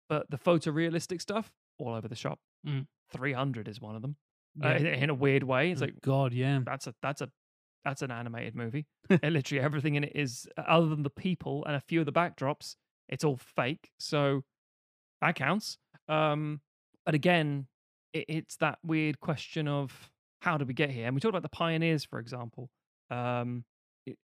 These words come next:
Speaker 1: it, so when it comes to C G I puppeteering and C G I animation coming in, it's like, well, d-, we don't have that for C G I. You know, we don't have Mary Poppins and,
Speaker 2: Mm.
Speaker 1: and Roger Rabbit. Yeah, we do. And yes, we bring it up all the time.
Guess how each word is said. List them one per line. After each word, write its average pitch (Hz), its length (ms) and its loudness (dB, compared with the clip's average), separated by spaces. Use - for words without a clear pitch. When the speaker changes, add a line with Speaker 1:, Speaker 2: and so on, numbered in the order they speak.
Speaker 1:
it, 151 120 -8
so 151 120 -2
when 147 100 2
it 139 40 0
comes 131 140 -4
to 123 60 -8
C 151 220 -2
G 139 160 -2
I 135 280 0
puppeteering 143 580 -4
and 127 100 -6
C 147 160 -2
G 135 120 -4
I 127 160 -2
animation 127 380 -4
coming 135 160 -6
in, 127 100 -6
it's - 80 -10
like, - 100 -2
well, 170 180 4
d-, 165 120 -2
we 208 80 -2
don't 208 140 2
have 254 180 0
that 180 140 -2
for 160 80 -2
C 139 220 2
G 127 160 0
I. 113 120 0
You 117 140 -4
know, 196 60 4
we 196 80 6
don't 151 180 2
have 127 120 -6
Mary 131 180 0
Poppins 151 400 0
and, 147 180 -2
Speaker 2:
Mm. 143 180 0
Speaker 1:
and 139 80 0
Roger 143 160 4
Rabbit. 139 220 0
Yeah, 165 280 4
we 175 140 2
do. 156 420 8
And 165 180 2
yes, 160 260 2
we 165 60 4
bring 151 200 2
it 151 100 2
up 147 120 0
all 139 120 0
the 127 100 -2
time. 131 420 2